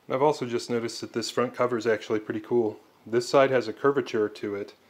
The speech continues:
and this is the hook side, so it's actually designed to go in and then hinge on and off,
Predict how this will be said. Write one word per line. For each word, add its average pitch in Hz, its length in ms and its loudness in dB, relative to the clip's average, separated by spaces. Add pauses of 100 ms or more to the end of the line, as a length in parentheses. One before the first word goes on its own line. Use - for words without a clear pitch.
(460)
and 104 200 -8
this 139 200 2
is 113 180 -6
the 104 100 0
hook 139 240 -2
side, 98 360 -2
so 110 120 -4
it's - 100 -4
actually 117 340 0
designed 110 520 0
to - 180 -8
go 107 220 4
in 113 240 0
and 107 100 -2
then 101 140 -4
hinge 110 580 -4
on 110 160 -2
and 107 100 -4
off, 104 340 -4